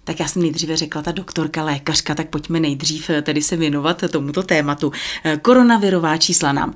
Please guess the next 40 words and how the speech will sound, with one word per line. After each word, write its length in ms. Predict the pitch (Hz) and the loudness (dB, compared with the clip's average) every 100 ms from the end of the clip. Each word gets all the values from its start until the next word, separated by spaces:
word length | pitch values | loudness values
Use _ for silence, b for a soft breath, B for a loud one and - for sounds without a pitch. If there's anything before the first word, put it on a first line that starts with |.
| - | 0
opět 360 | 247 254 226 | 4 6 4
stoupají. 680 | - - 185 180 175 160 156 B B | 4 4 4 6 6 8 6 B B
Například 480 | 180 180 214 190 160 | 0 2 2 2 2
ve 100 | 196 | 2
státní 420 | 208 202 180 175 | 2 2 2 2
svátek 440 | 170 170 151 151 147 | 2 2 0 0 -4
bylo 220 | 151 147 | -2 -4
potvrzení 540 | 165 156 160 160 147 | -4 -4 -2 0 -2
případů 420 | 147 - - - - | -4 -6 -6 -6 -6
čtyři 340 | - 175 160 | -6 -4 -2
tisíce 380 | 147 147 147 123 | 0 0 0 -4
tři 160 | - | -6
sta 160 | - 120 | -4 -4
padesát 500 | - - - 127 - | -4 -4 -2 -2 0
pět, 160 | 185 180 B B | 0 0 B B
v 100 | - | 2
pátek 300 | 165 160 160 | 4 4 0
už 120 | 160 | 0
to 100 | 180 | 0
bylo 160 | 151 151 | 0 0
pět 320 | - 226 220 | 4 2 2
tisíc 360 | 196 - 170 | 2 4 4
sedm 220 | - 170 170 | 2 4 4
set 160 | 170 | 2
třicet 280 | - 160 151 | 0 0 0
čtyři, 380 | - 175 165 160 | 0 0 0 0
v 60 | - | -2
sobotu 360 | 165 151 151 | -2 -2 -6
pět 160 | 151 151 | -4 -6
tisíc 380 | - 139 139 - | -4 -6 -6 -8
padesát 500 | 127 127 - 120 - | -8 -6 -6 -6 -4
sedm. 260 | 160 156 160 B B B | -2 -2 -4 B B B
V 100 | 165 | 6
nemocnici 680 | 214 233 254 - 214 202 214 | 8 8 6 6 4 4 4
je 120 | 196 | 4
hospitalizovaných 920 | 185 - 196 180 180 180 175 180 180 | 2 0 2 4 4 4 4 2 0
přes 160 | 180 | -2
čtrnáct 580 | 170 - - 175 170 170 | -2 -2 -2 2 4 2
set 120 | 208 | 0
pacientů, 680 | 190 165 170 151 147 147 139 | -4 -4 -2 -2 0 0 0